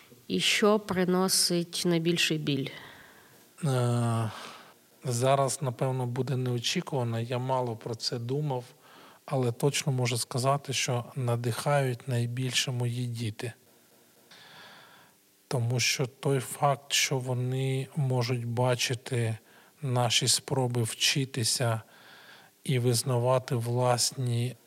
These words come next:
Speaker 2: е, недосконалості і гріхи, дає їм більше простору для того, щоб свої стосунки будувати на здоровій основі.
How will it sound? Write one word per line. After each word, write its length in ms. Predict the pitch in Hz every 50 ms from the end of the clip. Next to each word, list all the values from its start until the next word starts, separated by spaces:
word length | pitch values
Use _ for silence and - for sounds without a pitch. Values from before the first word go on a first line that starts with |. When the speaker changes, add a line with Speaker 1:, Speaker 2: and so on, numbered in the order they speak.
| _ -
Speaker 2:
е, 340 | 123 120 120 117 120 120 123
недосконалості 1300 | 120 120 120 123 120 120 120 117 117 - - - - 123 120 123 123 123 123 120 117 110 - - - -
і 220 | 135 - - 143 120
гріхи, 680 | 110 135 131 127 110 - - - - 160 160 170 170 160 - - - - - - - - - - _ _
дає 380 | 151 123 127 123 123 120 131 135
їм 360 | 135 127 123 123 120 120 123
більше 440 | 117 135 131 131 120 - - - 127
простору 760 | - - - 131 135 143 160 151 - - - 143 131 127 117
для 200 | 113 117 120 117
того, 380 | 117 - 151 143 135 117 123 120
щоб 280 | - - 135 120 -
свої 500 | - - 143 127 123 120 120 139 156 165
стосунки 920 | 151 - - - 139 117 - - - 143 156 175 185 - - - 139 123 120 - - - - - - - - - _ _
будувати 1160 | 160 123 117 127 131 123 127 127 120 117 123 135 139 147 156 151 - - 143 135 127 123 120 113 - - - - - - - _ _ -
на 280 | 151 139 135 131 131 123
здоровій 640 | 120 123 123 127 127 131 127 123 120 120 120 120
основі. 600 | 113 107 - - - 131 120 110 101 98 98 98